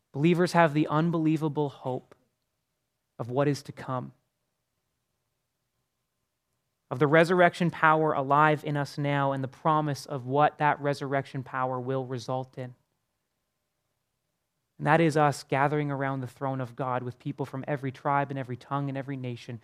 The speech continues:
and no crying or no tears happening anymore, no pain, no hurt, no sin. All of it is gone.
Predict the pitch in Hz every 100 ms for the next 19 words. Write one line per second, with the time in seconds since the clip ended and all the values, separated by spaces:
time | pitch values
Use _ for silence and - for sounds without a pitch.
0 | _ - 123 127 127 - 139 143 151 143
1 | _ - 120 120 113 - 151 147 147 135
2 | - _ _ - 143 143 143 147 135 135
3 | 139 139 135 - _ _ _ - - -
4 | - 151 147 151 151 143 - 139 135 127
5 | 113 - - 135 127 127 127 127 131 123
6 | 117 - - 110 104